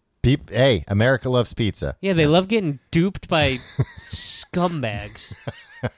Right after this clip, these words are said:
Speaker 1: Uh,
Speaker 2: The
Speaker 1: Papa Jo-
Speaker 2: perfect customer satisfaction for our time.
Speaker 1: <laughs> Papa John's may be benefiting from its sector as much as its operations, as delivery has, uh,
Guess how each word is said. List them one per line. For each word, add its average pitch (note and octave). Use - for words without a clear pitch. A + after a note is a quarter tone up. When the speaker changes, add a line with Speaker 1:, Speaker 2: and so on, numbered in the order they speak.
Speaker 1:
Uh, A#2
Speaker 2:
The G2
Speaker 1:
Papa G3+
Jo- A3+
Speaker 2:
perfect A#3
customer F3+
satisfaction D3+
for C#3
our B2+
time. B2+
Speaker 1:
<laughs> -
Papa E3+
John's B2+
may D#3+
be F3+
benefiting G2
from G#2
its G#2+
sector G2
as G2
much G#2
as G2+
its G2+
operations, G2+
as F2+
delivery G#2
has, G2+
uh, F#2+